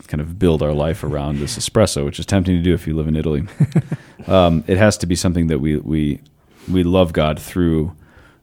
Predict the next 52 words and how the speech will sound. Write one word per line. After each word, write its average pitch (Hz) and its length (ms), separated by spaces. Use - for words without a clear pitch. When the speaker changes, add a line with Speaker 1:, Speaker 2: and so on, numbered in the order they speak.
Speaker 1:
uh, 78 240
the 80 100
created 85 320
loves 78 260
of 69 120
this - 160
life, 78 240
but 78 100
they 78 80
have 90 300
to 80 60
be 73 120
oriented 73 640
to - 120
that. - 240
Speaker 2:
Yep. 117 160
Speaker 1:
And 87 100
that's, 85 180
that 87 160
means 85 180
we 85 100
can't 82 240
grasp 80 380
or 85 40
possess 82 460
them. - 260
Speaker 2:
So 151 100
I 160 40
wanna 175 180
dive 135 280
into, 127 540
uh, 120 280
this 151 220
one 147 140
is 117 100
kind 131 160
of 110 60
the, 110 180
the, 117 360
the 131 140
love 127 260
of 113 120
the 107 80
heart, 123 360
or 123 120
the, 120 160
the 117 280
desires 120 680
of 117 100
the 110 60
heart, 120 340
um, 107 320